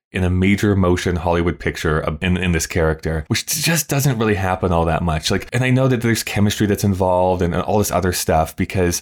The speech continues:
to use a comic book example again,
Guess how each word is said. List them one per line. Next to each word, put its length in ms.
to 180
use 640
a 80
comic 280
book 140
example 420
again, 520